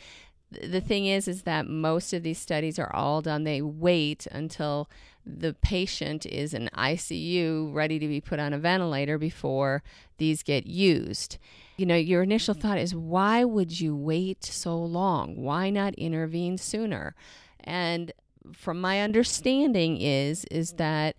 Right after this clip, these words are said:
they want the immune system to go through its natural course of action.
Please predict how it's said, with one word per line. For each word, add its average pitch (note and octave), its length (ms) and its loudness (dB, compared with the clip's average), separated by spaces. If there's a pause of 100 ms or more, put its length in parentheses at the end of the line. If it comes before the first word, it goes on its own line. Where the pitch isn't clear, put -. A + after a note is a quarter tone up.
they D#3+ 280 6
want E3+ 380 2
the G#3 120 -2
immune E3+ 300 0
system E3 480 -2
to - 160 -6
go D3+ 320 0
through D3 520 -2
its - 220 -8
natural C#3+ 960 -4 (280)
course C#3+ 680 -4 (220)
of D3+ 180 -6
action. - 720 -12